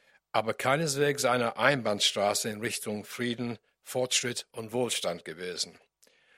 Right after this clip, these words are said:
Die übliche Darstellung einer Erfolgsgeschichte, jedenfalls bis zum letzten Jahrzehnt, entspricht hauptsächlich einer westeuropäischen Perspektive.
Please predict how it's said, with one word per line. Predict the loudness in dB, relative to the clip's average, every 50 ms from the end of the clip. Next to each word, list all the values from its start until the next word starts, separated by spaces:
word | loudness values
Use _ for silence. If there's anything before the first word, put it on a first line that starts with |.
| _ _ _ -8
Die | -8 -6
übliche | -2 0 0 2 2 0 0 0 0 0
Darstellung | 2 4 6 6 6 6 4 4 2 2 2 2 2 0 -2 -2 0
einer | 2 4 4 4 4 2 0
Erfolgsgeschichte, | 0 -2 -2 2 4 4 4 4 2 -4 -2 0 0 0 0 -2 -4 -4 -4 -4 -4 -6 -8 -12 _ _ _ _ _ _ -20 -20 -20 _ _ -8
jedenfalls | -4 -4 -4 -2 0 2 2 2 2 0
bis | -2 -2 -2 -2 -2
zum | -4 -4 -4
letzten | -2 -2 0 0 -2 -2 -2
Jahrzehnt, | -2 -2 -2 0 0 0 0 0 0 -2 -4 -8 _ _ _ _ _ -20 -20 -20 -20 -10 _
entspricht | -4 -2 0 0 0 2 2 0 2 0 -2 -4 -6 -8 _ _ _ _ _ _ _
hauptsächlich | 4 4 4 4 2 0 -2 -2 -4 -4 -6 -6 -6 -6 -4 0
einer | 0 2 2 2 2 2 4
westeuropäischen | 4 4 4 2 0 -2 -4 -2 -2 0 0 -2 -2 -2 0 0 0 0 0 -2 -4 -2
Perspektive. | -2 0 0 0 -2 -4 -4 -4 -4 -4 -4 -6 -6 -6 -8 -8